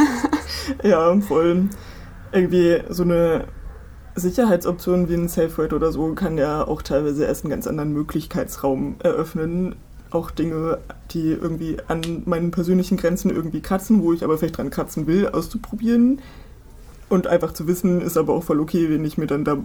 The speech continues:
also nach zehn Sekunden denke, "Oh nee, eigentlich nee", oder "heute einfach nicht" oder so nicht und ist dann auch voll okay.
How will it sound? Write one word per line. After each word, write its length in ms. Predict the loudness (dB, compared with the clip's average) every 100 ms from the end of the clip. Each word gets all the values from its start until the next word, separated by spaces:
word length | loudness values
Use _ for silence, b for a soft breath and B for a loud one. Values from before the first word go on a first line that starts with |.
| -6
also 220 | -6 -4 -2
nach 160 | -2
zehn 240 | -2 -2 0
Sekunden 340 | 0 0 0
denke, 300 | 0 0 0
"Oh 60 | 0
nee, 200 | 0 0
eigentlich 460 | 0 -2 -4 -4 -4
nee", 340 | -2 0 -2 -4 B B
oder 380 | -2 2 2 0 -2
"heute 440 | -2 0 0 0 -2 -6
einfach 400 | -4 -2 -2 -2
nicht" 360 | -4 -4 -4
oder 360 | -4 0 0 -2
so 280 | -2 2 2
nicht 440 | 4 2 2 -2 -2
und 260 | -2 -4 -10 -14 -10
ist 160 | -2
dann 100 | 0
auch 120 | 0
voll 160 | 0 -2
okay. 520 | -2 -2 0 0 0